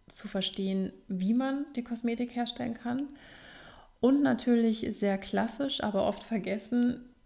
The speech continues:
ich muss etwas bestellen können, nämlich die Bestandteile und natürlich auch bezahlen können. Also wären die drei Bestandteile meiner Idee, der Solution, erst einmal Online-Shop, Rezepte bestellen und bezahlen können. Von dort aus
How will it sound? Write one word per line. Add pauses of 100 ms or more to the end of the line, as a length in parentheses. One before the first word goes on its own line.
(140)
ich
muss
etwas
bestellen
können,
nämlich
die
Bestandteile
und
natürlich
auch
bezahlen
können.
Also
wären
die
drei (120)
Bestandteile
meiner (120)
Idee,
der
Solution,
erst
einmal
Online-Shop, (480)
Rezepte (140)
bestellen
und
bezahlen
können. (1500)
Von
dort
aus